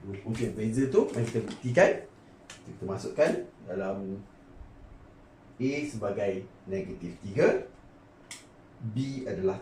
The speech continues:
tujuh dan C adalah lima. Kita dapat negatif kosong plus lima tujuh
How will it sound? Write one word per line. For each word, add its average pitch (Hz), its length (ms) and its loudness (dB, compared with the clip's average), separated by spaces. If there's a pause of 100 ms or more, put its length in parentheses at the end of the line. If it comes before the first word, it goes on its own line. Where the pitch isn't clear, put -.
tujuh 110 480 4 (720)
dan 95 180 0
C 117 380 0
adalah 92 400 -2 (480)
lima. 85 320 -4 (160)
Kita 110 160 -4
dapat - 560 2
negatif 110 560 -2
kosong 113 540 4
plus 104 160 0 (100)
lima 101 160 -2
tujuh 113 480 4